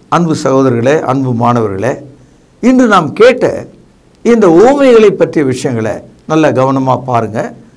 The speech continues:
நீங்க அதை படித்து கொள்ளுங்க. இதை குறித்து மற்றவர்களோடு பேசுங்க, விவாதம் செய்யுங்கள். கர்த்தர் உங்களை ஆசீர்வதித்து காக்க கடவர். பிரார்த்தனை செய்வோம். நாளை நாம் சந்திப்போம். மகா பரிசுத்த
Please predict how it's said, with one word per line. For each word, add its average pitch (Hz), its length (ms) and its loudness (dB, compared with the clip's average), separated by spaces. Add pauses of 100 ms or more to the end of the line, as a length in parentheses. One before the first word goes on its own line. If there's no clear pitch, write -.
(320)
நீங்க 165 240 -2
அதை 123 100 0 (100)
படித்து 165 360 2
கொள்ளுங்க. 117 320 -2 (920)
இதை 180 220 4
குறித்து 202 300 0
மற்றவர்களோடு 151 480 0 (120)
பேசுங்க, 156 400 0 (580)
விவாதம் 190 480 2
செய்யுங்கள். 98 420 -6 (1120)
கர்த்தர் 190 280 2
உங்களை 160 200 2 (120)
ஆசீர்வதித்து 151 580 -2 (320)
காக்க 117 360 -2
கடவர். 127 320 -2 (200)
பிரார்த்தனை 127 440 -4
செய்வோம். 170 300 0 (380)
நாளை 170 260 2
நாம் 156 220 -6
சந்திப்போம். 113 420 -8 (1900)
மகா 160 200 4 (140)
பரிசுத்த 156 400 -2